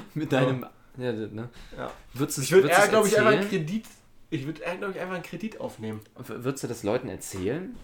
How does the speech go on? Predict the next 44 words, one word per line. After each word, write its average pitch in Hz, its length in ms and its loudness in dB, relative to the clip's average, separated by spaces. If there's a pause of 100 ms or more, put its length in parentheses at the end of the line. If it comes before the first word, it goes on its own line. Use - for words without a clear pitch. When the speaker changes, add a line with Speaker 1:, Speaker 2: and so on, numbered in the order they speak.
Speaker 2:
Das 165 180 -4
ist 190 80 -4
interessant 170 420 -2 (140)
jetzt, 147 320 -2
weil 135 260 -2
genau 139 240 0
darüber 143 300 2
haben 147 100 -2
wir 135 80 2
ja 127 80 0
gerade 139 180 -4
noch 139 120 -10
kurz - 180 -10
gesprochen, 151 460 -6 (240)
äh, 139 40 -2
als 127 580 0
in 143 120 -4
der, 127 240 -2
in 131 120 -6
der 123 260 -4
Off-Cam 151 640 -2
oder 120 140 -4
Speaker 1:
<laughs> 110 60 -2
Ja. 135 120 2 (640)
Speaker 2:
Off-Aufnahme. 156 500 -4
Speaker 1:
Ja. 123 200 -6 (640)
Speaker 2:
Ähm, 127 400 0 (800)
ich 131 120 -14
glaub, 156 180 2
nur 170 160 -2
dem 175 140 -4
engsten 151 360 -8
Kreis. 139 360 -2
Speaker 1:
Ich - 40 -16
glaube 123 220 0
auch 127 140 -4
wirklich 139 200 -4
nur 147 100 0
so 135 220 -4
fünf, 160 260 -6
sechs 147 200 -6
ausgewählte 127 480 0
Speaker 2:
Ja. - 20 -4
Speaker 1:
Leute. 107 300 -4